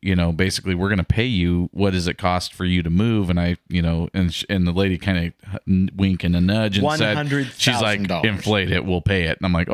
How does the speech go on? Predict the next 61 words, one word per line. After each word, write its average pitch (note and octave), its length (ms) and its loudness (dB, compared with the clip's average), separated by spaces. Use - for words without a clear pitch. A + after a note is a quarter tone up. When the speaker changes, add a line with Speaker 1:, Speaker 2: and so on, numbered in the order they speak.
Speaker 1:
"Oh." G2+ 140 0
So G2+ 120 -2
I F#2+ 160 0
cranked G2 440 -4
it F#2 80 -4
up, F#2 220 -4
got G2+ 180 0
a F#2 40 2
bunch F#2 240 2
of G2+ 60 2
money. B2+ 220 0
At F2 140 -4
that G2 240 -2
time, G2+ 380 0
just G2+ 160 0
happened G2 280 0
to F#2 40 -2
be F#2+ 120 0
hanging G2 260 2
out, G2 200 0
going F#2+ 160 2
out F#2+ 160 -2
for G2 80 -8
beers F#2 260 -2
with F2+ 160 -8
Ferg, A2 320 0
and F#2+ 100 4
he's F#2 200 2
like, F2+ 180 2
"Why G#2+ 100 0
don't A2+ 80 -2
you A2+ 60 0
just G#2+ 140 -4
come C3 140 -4
crash A2 280 -6
at - 80 -10
my G#2 120 0
place? F2+ 380 0
Like, G2 180 2
uh, G2 60 0
you F#2 180 2
know, F#2+ 120 4
it's G2+ 100 0
just F#2 180 -2
me, A2 300 2
and G2+ 100 2
you F#2+ 120 2
can G2 120 -6
Speaker 2:
Yeah. A2 120 0
Speaker 1:
bring, G2+ 180 -2
you G2 80 0
know, F#2+ 80 0
come G#2+ 160 -2
on G#2+ 120 2
over G#2 140 0
with G#2 120 0
the G2 60 -16
kids A2 280 -2
and G2 100 2
hang G#2 160 2
out." C3 160 -2